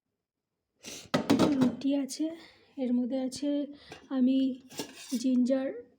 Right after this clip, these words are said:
টি বানিয়েছিলাম, আমি খাই। আর এর মধ্যে আছে একটুখানি দুধ, এটা তো দই,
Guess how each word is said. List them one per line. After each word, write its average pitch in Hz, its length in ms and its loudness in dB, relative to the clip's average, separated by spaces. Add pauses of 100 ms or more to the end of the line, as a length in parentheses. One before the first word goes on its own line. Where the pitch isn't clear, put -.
(120)
টি 294 200 -4
বানিয়েছিলাম, 294 720 -2
আমি 254 180 2
খাই। 262 380 -4 (200)
আর 247 80 0
এর 247 180 2
মধ্যে 254 180 0
আছে 254 200 -4
একটুখানি 262 400 -6 (120)
দুধ, 277 240 -10 (720)
এটা - 180 -12
তো 269 120 -8
দই, 247 340 0